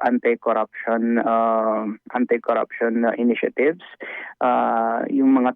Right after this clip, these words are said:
tao na masasabi natin talagang may, <clears throat> merong ano, no, merong, uh, mas, uh, mal-, malawak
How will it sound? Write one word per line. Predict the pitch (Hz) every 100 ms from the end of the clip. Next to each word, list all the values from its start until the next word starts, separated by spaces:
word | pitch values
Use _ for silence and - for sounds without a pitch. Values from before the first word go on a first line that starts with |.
| 117
tao | 117 120
na | 117
masasabi | 120 120 123 123 117 127
natin | 120 117 127
talagang | 120 120 120 120 120 120
may, | 117 117 120 127 _ 269
<clears throat> |
merong | 208 147 139 131 123 117
ano, | 127 139
no, | 117
merong, | 117 117 117 120 117 113
uh, | 113 110 - - - -
mas, | 123 - - -
uh, | 123 117 117 110 - -
mal-, | 127 131 131
malawak | 135 123 117 110 107 120 -